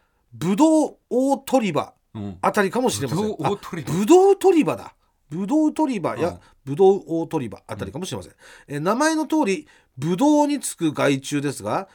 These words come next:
Speaker 2: えー。
Speaker 1: 人には無害なのでご安心ください。
Speaker 2: うん。はい。
Speaker 1: えー、私はアクトンボーイさんほど虫に詳しくなく自信ありませんが、
Speaker 2: うん。
Speaker 1: 某研究所にて虫の研究をしています。
Speaker 2: <laughs> むちゃくちゃすごいじゃん。むちゃ、むちゃくちゃすごいじゃん。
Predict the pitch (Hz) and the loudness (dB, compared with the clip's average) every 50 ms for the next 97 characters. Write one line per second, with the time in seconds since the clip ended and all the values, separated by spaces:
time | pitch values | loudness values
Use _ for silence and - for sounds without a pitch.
0 | _ _ - 104 127 139 147 160 156 254 190 147 143 156 165 180 190 170 147 131 | _ _ -8 -4 0 4 4 6 6 6 4 4 2 0 0 2 4 4 2 2
1 | 117 107 95 92 101 143 170 160 117 135 131 123 127 123 110 - 120 107 104 110 | 0 -4 -8 -4 0 0 0 0 0 0 0 0 0 -2 -4 -8 -10 -10 -8 -8
2 | 98 - 104 85 - _ - 107 98 85 - - - 120 127 131 147 - 165 156 | -8 -8 -10 -14 -14 _ -12 -12 -12 -12 -14 -14 -8 -6 -4 -4 -2 -2 -4 -6
3 | - - 190 190 - - 143 156 151 - - 233 226 220 240 240 214 - 175 160 | -2 0 0 0 0 2 0 -2 -2 -2 -6 -6 -4 -2 -2 -2 -2 -2 -4 -4
4 | 147 147 143 170 180 185 175 - 135 139 143 139 - 160 165 160 151 - 170 175 | -2 -2 0 0 2 0 0 -2 -6 -8 -6 -6 -8 -10 -10 -12 -10 -6 -6 -6
5 | 165 - - 151 143 131 127 101 107 123 127 - 160 151 147 160 165 175 165 185 | -6 -6 -8 -8 -8 -8 -10 -10 -12 -12 -10 -10 -8 -8 -6 -6 -6 -6 -6 -4
6 | 180 160 131 117 98 92 101 104 92 82 78 _ _ - 127 190 269 294 269 202 | -6 -6 -6 -8 -10 -10 -10 -12 -12 -12 -14 _ _ -8 0 4 4 6 6 4
7 | 147 - - 175 208 233 233 214 - - 220 220 196 202 185 156 135 151 151 147 | 2 0 2 2 2 2 2 -6 -8 -4 -4 -2 -2 -2 -4 -2 0 0 0 0
8 | 156 _ _ _ _ _ - - 151 180 190 - - 269 269 240 - 190 214 214 | -2 _ _ _ _ _ -8 -2 0 2 2 2 4 4 2 2 6 6 4 4
9 | 190 160 196 185 165 - 165 135 123 - - - - - - 190 - 233 226 - | 4 4 4 2 4 4 2 0 0 0 -4 -8 -8 -4 -2 2 4 4 4 4
10 | 202 175 - - 226 254 - 277 - 269 - - 269 226 202 208 226 196 - - | 2 0 2 0 0 0 0 0 0 0 0 0 0 2 4 6 6 4 4 0
11 | - 240 - - 233 226 - 220 226 - - - - 262 - - - 208 - - | 0 -2 -2 -2 -4 -6 -4 -4 -6 -4 -4 -4 0 0 0 0 0 -10 -10 -8
12 | 196 - 175 180 - - 190 233 220 - 190 233 220 - 220 208 160 180 139 120 | -6 -4 -4 -4 -2 2 2 2 2 2 2 2 2 2 2 0 0 0 0 -2
13 | 202 - | -4 -6